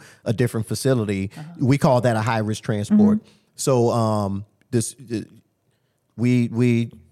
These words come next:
Speaker 1: dress out, we have, you know, our standard equipment, um,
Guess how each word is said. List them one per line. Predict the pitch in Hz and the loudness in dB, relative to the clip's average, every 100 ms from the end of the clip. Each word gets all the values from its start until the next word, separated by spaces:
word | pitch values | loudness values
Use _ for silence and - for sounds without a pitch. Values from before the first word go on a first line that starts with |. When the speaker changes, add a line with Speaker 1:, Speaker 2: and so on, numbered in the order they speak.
| _ | _
Speaker 1:
dress | 120 135 147 | 0 2 2
out, | 139 117 113 | 0 0 0
we | 117 117 | 0 2
have, | 117 110 110 117 | 2 2 0 -2
you | 123 | -4
know, | 107 | -2
our | 104 104 98 104 - _ _ - - 120 | 0 0 -2 -4 -10 _ _ -20 -18 -14
standard | - - 123 120 | -8 -2 0 2
equipment, | 117 - 120 110 113 110 107 - - - _ - - | 0 0 0 0 -2 -2 -2 -6 -20 -20 _ -14 -6
um, | 107 101 98 92 | -2 -2 -2 -6